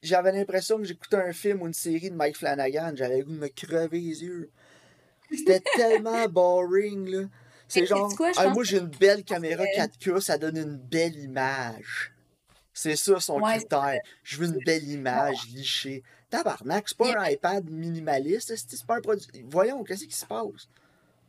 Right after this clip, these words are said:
Speaker 2: Il a fait sa balance des blancs, puis il était genre, « All good », tu sais. <laughs>
Speaker 1: Il y a, il y a rien, il y a absolument
Speaker 2: Non.
Speaker 1: rien.
Speaker 2: Il y a genre aucun
Speaker 1: Je
Speaker 2: plan
Speaker 1: l'ai
Speaker 2: qui prend
Speaker 1: déjà
Speaker 2: le
Speaker 1: dit,
Speaker 2: champ.
Speaker 1: je vais re-, je l'ai déjà fait la comparaison, je vais en refaire, Karine, esti, le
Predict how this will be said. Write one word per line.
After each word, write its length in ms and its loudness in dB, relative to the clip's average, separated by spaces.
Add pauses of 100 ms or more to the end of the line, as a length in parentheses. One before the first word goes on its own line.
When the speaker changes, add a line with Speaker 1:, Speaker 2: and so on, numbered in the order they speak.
(160)
Speaker 2:
Il 140 -6
a 40 0
fait 160 0
sa 140 4
balance 340 4
des 140 0
blancs, 300 0
puis 80 -4
il 80 -2
était 100 -2
genre, « 240 -4 (360)
All 300 6
good », 640 -2 (220)
tu 80 -6
sais. 320 0
<laughs> 220 -2
Speaker 1:
Il 60 4
y 20 8
a, 100 6 (220)
il 80 -10
y 20 0
a 60 0
rien, 480 -2 (100)
il 60 -8
y 60 2
a 100 2
absolument 680 -4
Speaker 2:
Non. 60 -4
Speaker 1:
rien. 420 0 (760)
Speaker 2:
Il 80 -2
y 40 2
a 40 0
genre 280 0
aucun 180 0
Speaker 1:
Je 80 6
Speaker 2:
plan 140 2
Speaker 1:
l'ai 80 0
Speaker 2:
qui 120 -4
prend 100 0
Speaker 1:
déjà 40 4
Speaker 2:
le 60 6
Speaker 1:
dit, 80 2
Speaker 2:
champ. 180 0
Speaker 1:
je 80 -8
vais 80 2
re-, 160 -4 (140)
je 100 0
l'ai 160 -2
déjà 280 -6
fait 160 -6
la 100 -4
comparaison, 560 -2
je 40 -8
vais 60 -6
en 80 -4
refaire, 320 -2
Karine, 400 -6
esti, 320 -12
le 180 2